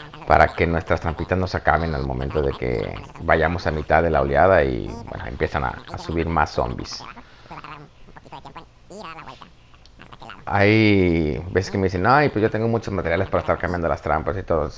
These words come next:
No importa que tengas muchos materiales, n-, ese no es el problema. El problema es que, por ejemplo, en la oleada diez, perdón, en la defensa diez, hay unas, eh, oleadas que tardan, creo que, diez minutos. Si no utilizamos una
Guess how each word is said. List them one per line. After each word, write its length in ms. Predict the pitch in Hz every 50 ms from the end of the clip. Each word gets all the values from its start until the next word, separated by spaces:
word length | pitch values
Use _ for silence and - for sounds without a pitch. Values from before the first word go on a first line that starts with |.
| 196 -
No 300 | - 107 104 98 98 98
importa 340 | 110 117 - 127 139 - 139
que 80 | 123 110
tengas 180 | 123 127 127
muchos 220 | 131 127 - 127 107
materiales, 420 | 104 95 - 98 110 127 123 101
n-, 320 | 101 98 101 104 104 98 - -
ese 300 | - 107 110 - - 147
no 160 | 135 123 120
es 140 | 123 127 131
el 80 | 139 127
problema. 500 | - - 82 85 95 117 127 107 87 85
El 80 | 87
problema 480 | 85 - 85 90 92 101 113 123 117 107
es 200 | 113 120 120 -
que, 260 | - - 120 120 120 - - - 175 - - - - -
por 100 | - 101
ejemplo, 220 | 107 107 95 101
en 60 | 98
la 100 | 92 90
oleada 380 | 87 87 92 98 113 120 113 104
diez, 360 | 101 95 95 92 98 107 135
perdón, 300 | 170 165 98 92 92 92
en 160 | 90 90 82
la 80 | 80 76
defensa 400 | 80 85 - 107 117 - - 123
diez, 420 | 98 98 98 104 127 160 - - -
hay 260 | - 98 101 101 98 107
unas, 580 | 110 113 113 113 107 92 82 82 85 - - - -
eh, 140 | - 82 78
oleadas 460 | 78 78 78 78 78 82 92 104 -
que 80 | - 82
tardan, 420 | - - 87 82 82 92 95 92
creo 240 | 87 - 78 82 -
que, 280 | - 101 90 85 80 73
diez 260 | 78 90 101 98 101
minutos. 480 | 110 104 104 107 101 - 90 - - - - - - - - - - 233 240
Si 520 | 240 - - 101 95 95 95 - 196 196
no 240 | 196 196 196 - 104
utilizamos 760 | 120 123 - 139 123 104 - - 107 101 110 113 107 - -
una 560 | 107 107 104 104 95 85 82 78 71 62